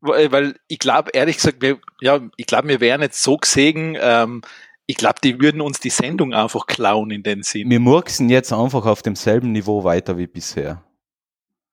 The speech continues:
Speaker 2: Und das nächste Mal hoffentlich wieder ein bisschen zeitnah, ohne technische Probleme.
Speaker 1: Ja, eh, also, ähm,
Speaker 2: Ich, ich,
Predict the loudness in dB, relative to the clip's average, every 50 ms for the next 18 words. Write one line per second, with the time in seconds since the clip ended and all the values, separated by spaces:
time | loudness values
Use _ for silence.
0 | _ _ _ _ _ 0 2 4 4 2 2 0 0 0 2 2 2 2 2 2
1 | 0 0 2 4 4 4 4 4 2 0 -2 -6 -4 -4 -4 -2 0 2 2 2
2 | 0 -2 -12 -10 -8 -6 -6 -4 0 2 2 2 2 2 2 2 2 4 4 4
3 | 2 2 0 -2 -4 -4 -4 -4 -2 -4 -4 -4 -6 -10 -6 -8 -10 _ -10 -14
4 | -12 -12 -12 -12 -14 -16 -18 -20 -20 -20 _ _ _ _ _ _ _ _ _ _
5 | _ _ _ _ _ _ _ -20 -20 -20 -20 -20 _ _ -4 -2 -2 0 2 0
6 | 0 0 0 -4 -4 -4 -4 -2 -2 0 2 4 4 4 2 2 -2 -8 -6 -6
7 | -2 -2 0 -2 -2 -4 -8 -12 -16 _ _ _ _ _ _ _ _ _ _ _
8 | _ _ _ _ _ _ _ _ _ _ _ _ _ _ -20 _ _ _ _ _
9 | 0 2 2 4 6 4 4